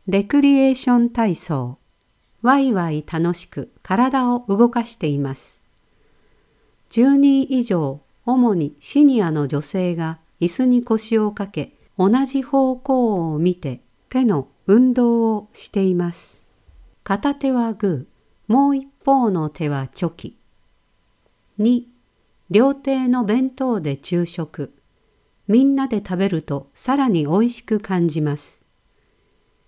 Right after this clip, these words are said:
いくつかのテーブルを囲み、これから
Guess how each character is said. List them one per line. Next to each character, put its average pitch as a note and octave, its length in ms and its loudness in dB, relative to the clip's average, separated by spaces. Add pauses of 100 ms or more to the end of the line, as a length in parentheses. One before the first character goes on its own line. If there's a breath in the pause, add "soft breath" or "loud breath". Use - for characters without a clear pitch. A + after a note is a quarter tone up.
(140)
い C#4+ 120 0
く D4 120 0
つ - 120 -10
か F#3+ 140 -4
の D#3+ 160 -2
テ A3 220 0
ー A#3+ 40 4
ブ A3+ 120 0
ル G#3+ 160 2
を G3 140 -2
囲 F3+ 280 -6
み、 D#3+ 300 -4 (240)
こ G3+ 140 0
れ A3+ 120 2
か A3 180 -6
ら G3+ 220 -6